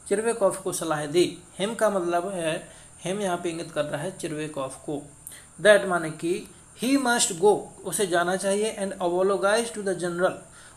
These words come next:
और उसे general से माफ़ी मांगना चाहिए। Apologize means होता है माफ़ी मांगना। To the general, General से,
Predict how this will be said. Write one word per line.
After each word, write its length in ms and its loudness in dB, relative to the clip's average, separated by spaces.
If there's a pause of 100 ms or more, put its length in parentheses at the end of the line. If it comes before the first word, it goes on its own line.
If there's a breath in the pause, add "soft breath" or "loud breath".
और 120 0
उसे 300 -2
general 420 -2
से 160 -4
माफ़ी 340 -4
मांगना 340 -2
चाहिए। 560 -6
Apologize 580 0
means 160 -8
होता 180 -8
है 100 -6
माफ़ी 280 -8
मांगना। 520 -8 (1120 loud breath)
To 80 -2
the 180 4
general, 340 2 (500)
General 340 0
से, 380 -2